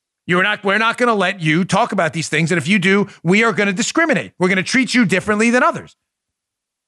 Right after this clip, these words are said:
It's discrimination. Is it illegal discrimination? No, not by law. But is it discrimination that's wrong and unethical? Yeah, obviously. People are being treated differently because of their political ideas.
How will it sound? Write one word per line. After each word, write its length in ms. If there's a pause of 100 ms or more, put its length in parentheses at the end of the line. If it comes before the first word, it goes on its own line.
(160)
It's 80
discrimination. 840 (1500)
Is 120
it 100
illegal 600
discrimination? 1000 (400)
No, 300
not 280
by 200
law. 160
But 160
is 100
it 140
discrimination 880 (400)
that's 200
wrong 400
and 80
unethical? 540
Yeah, 260
obviously. 580 (420)
People 260
are 60
being 240
treated 340
differently 320
because 260
of 60
their 100
political 440
ideas. 400